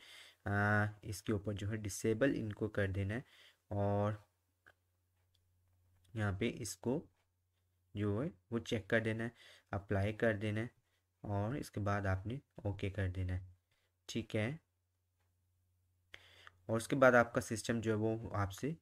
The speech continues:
रिबूट करने को आपको कहा जाएगा। तो कह रहे हैं "Exit without restart"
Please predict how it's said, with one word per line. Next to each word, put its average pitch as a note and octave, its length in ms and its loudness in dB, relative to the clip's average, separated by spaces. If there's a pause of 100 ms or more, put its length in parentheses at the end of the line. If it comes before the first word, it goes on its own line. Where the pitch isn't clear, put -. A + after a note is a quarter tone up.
रिबूट G#2+ 420 0
करने G2 340 0
को A#2+ 260 -2 (120)
आपको G2 260 -4
कहा G#2 220 2
जाएगा। G2 380 0 (600)
तो G#2+ 440 2
कह G#2+ 140 4
रहे A2 120 2
हैं G#2+ 360 -4
"Exit A#2 300 -4
without G2 380 0
restart" D3+ 640 0